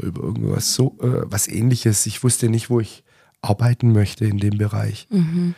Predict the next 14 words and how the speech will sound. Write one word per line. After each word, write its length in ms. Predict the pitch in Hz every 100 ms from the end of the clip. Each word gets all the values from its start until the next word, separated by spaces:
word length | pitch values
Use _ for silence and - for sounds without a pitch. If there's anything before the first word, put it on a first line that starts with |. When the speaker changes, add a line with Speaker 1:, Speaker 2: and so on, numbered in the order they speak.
| _
Speaker 1:
Äh, 120 | 123 113
heute 240 | 135 135
weiß 240 | 117 131
ich, 100 | 131
dass 220 | - 120 127
es 160 | -
die 360 | 131 127 120 110 104 _
wichtigste 540 | 120 120 - 135 - 120
Frage 420 | - 120 139 127
war 220 | 107 107
der 140 | 104
letzten 600 | 110 110 - - 107 104
zehn 360 | - 117 110 113 - -
Jahre, 560 | 120 110 123 139 135